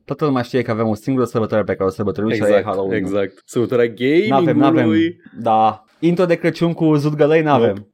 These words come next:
Speaker 1: Nope.
Speaker 2: Pentru că gamerii sunt niște oameni de groază.
Speaker 1: <laughs> That's kinda true, though.
Speaker 2: It is. Hai la știri.
Speaker 1: Hai.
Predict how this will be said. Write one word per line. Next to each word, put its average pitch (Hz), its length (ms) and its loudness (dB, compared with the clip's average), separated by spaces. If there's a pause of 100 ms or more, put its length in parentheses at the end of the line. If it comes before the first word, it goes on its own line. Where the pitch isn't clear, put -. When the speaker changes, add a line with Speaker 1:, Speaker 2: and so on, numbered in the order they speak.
Speaker 1:
Nope. 113 300 -4
Speaker 2:
Pentru 101 220 -6
că - 140 -8
gamerii 120 520 -4
sunt 131 160 -10
niște 98 180 -10
oameni 98 460 -4
de 113 100 -4
groază. 92 840 -6 (120)
Speaker 1:
<laughs> 151 1900 -4
That's 117 220 -4
kinda 95 240 -4
true, 92 180 -10
though. 85 180 -6
Speaker 2:
It 107 120 -8
is. 104 300 -4 (100)
Hai 151 180 0
la 156 80 0
știri. - 320 -10 (100)
Speaker 1:
Hai. 147 360 2